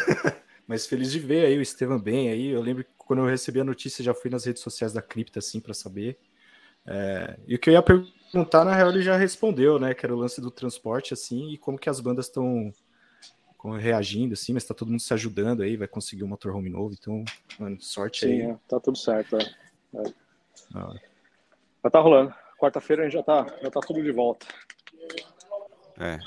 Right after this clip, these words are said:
Speaker 1: Isso aí.
Speaker 3: bom, que bom que tudo acabou saindo da, da melhor forma, né? Uma,
Speaker 2: Isso.
Speaker 3: uma pena ter uma pessoa que tenha perdido a vida, uma tragédia, né?
Speaker 2: É.
Speaker 1: Sim.
Speaker 3: Sempre.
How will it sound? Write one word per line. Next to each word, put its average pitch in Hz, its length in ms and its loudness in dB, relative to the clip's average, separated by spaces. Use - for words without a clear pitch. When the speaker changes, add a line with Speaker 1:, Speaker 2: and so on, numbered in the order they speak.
Speaker 1:
Isso - 200 -16
aí. 110 140 -10
Speaker 3:
bom, 80 240 -8
que - 100 -12
bom 87 320 -2
que 101 500 -4
tudo 92 180 -10
acabou 95 280 0
saindo 95 400 2
da, 90 320 4
da 90 160 -4
melhor 90 260 -2
forma, 98 480 -2
né? 98 240 -4
Uma, 92 160 -2
Speaker 2:
Isso. - 360 -16
Speaker 3:
uma 92 120 -4
pena 95 300 0
ter 101 180 -2
uma 95 140 -2
pessoa 92 420 -6
que - 140 -20
tenha 90 340 -4
perdido 90 300 -2
a 87 40 4
vida, 87 400 -4
uma 87 120 -6
tragédia, 90 600 -2
né? 87 140 -6
Speaker 2:
É. - 120 -14
Speaker 1:
Sim. 90 440 -12
Speaker 3:
Sempre. 101 560 -8